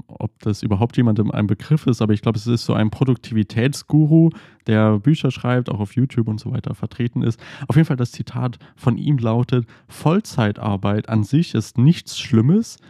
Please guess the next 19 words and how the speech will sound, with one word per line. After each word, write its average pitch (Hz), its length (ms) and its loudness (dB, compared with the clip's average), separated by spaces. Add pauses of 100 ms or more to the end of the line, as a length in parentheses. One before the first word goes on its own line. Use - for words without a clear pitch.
(180)
wenn 123 180 2
es 127 220 -2
das 143 200 -4
ist, 147 220 -2
was 127 200 0
man 120 180 2
gerne 117 320 2
macht. 107 400 -2 (760)
Das 135 180 2
ist 170 160 2
der 143 100 2
Punkt, 151 280 0
in 117 140 0
dem 120 160 2
sich 113 280 -2
Arbeit 165 540 0
und 120 220 0
Berufung 127 640 2
unterscheiden." 98 840 -2